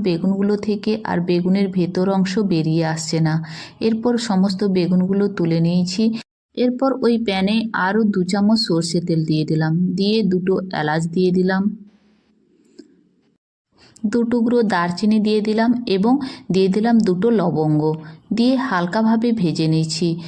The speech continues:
যখন এলাচ, লবঙ্গ, দারচিনির থেকে একটা সুন্দর গন্ধ বেরিয়ে আসবে, তখন এই তেলের মধ্যে দিয়ে দেব এক চামচ বাটা পেঁয়াজ। পেঁয়াজ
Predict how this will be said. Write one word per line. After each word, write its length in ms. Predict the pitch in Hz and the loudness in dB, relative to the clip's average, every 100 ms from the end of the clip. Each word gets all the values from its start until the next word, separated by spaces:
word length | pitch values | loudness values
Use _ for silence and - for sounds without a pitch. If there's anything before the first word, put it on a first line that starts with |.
| - - - - 220 | -16 -20 -20 -8 -2
যখন 440 | 240 240 240 269 262 254 | 0 0 2 2 2 0
এলাচ, 340 | 202 208 220 220 | 0 0 0 0
লবঙ্গ, 400 | 202 185 202 208 226 | 0 2 2 2 2
দারচিনির 680 | 196 170 165 165 202 214 214 208 | 2 0 0 -2 0 2 0 -2
থেকে 280 | 196 190 208 - 180 | -4 0 -2 -2 -4
একটা 180 | 185 196 | -2 -4
সুন্দর 500 | - 190 185 196 196 | -2 2 2 2 0
গন্ধ 400 | 180 160 170 170 185 | 0 0 2 2 2
বেরিয়ে 340 | 196 202 208 | 2 2 0
আসবে, 300 | 208 208 214 226 220 - - | 0 0 0 -2 -4 -12 -6
তখন 360 | 165 170 220 226 220 | -4 -2 0 0 0
এই 140 | 196 | -2
তেলের 380 | 196 185 170 175 | 0 0 2 2
মধ্যে 340 | 196 202 214 220 | 2 0 0 -2
দিয়ে 320 | - 175 170 | 0 0 2
দেব 220 | 175 190 208 220 - | 2 2 2 0 -2
এক 200 | 160 165 - | -4 -4 -4
চামচ 300 | 202 208 220 | 0 2 2
বাটা 340 | 175 156 160 160 156 | 0 -2 -2 -4 -2
পেঁয়াজ। 340 | 147 147 151 - - - - | 0 0 -2 -8 -16 -20 -6
পেঁয়াজ 300 | 226 240 | 0 2